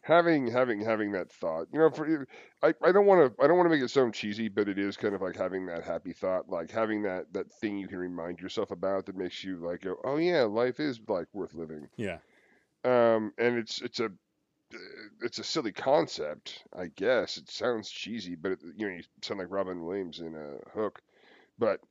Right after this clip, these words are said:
Speaker 1: um, at the same time, it's, it's, it can be very, very important to have that kind of reminder that,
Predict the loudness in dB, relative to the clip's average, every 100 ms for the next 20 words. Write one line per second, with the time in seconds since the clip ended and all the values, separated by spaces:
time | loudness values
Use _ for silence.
0 | _ _ _ -8 2 4 4 2 0 2
1 | 2 2 -2 2 2 2 2 4 2 -2
2 | -8 -6 -6 -6 -4 -4 -4 -8 -8 -6
3 | -2 -2 -2 -4 -6 -4 -4 -2 -4 -6
4 | -4 -2 -4 -8 -8 -6 -6 -6 -6 -4
5 | -4 -6 -6 -8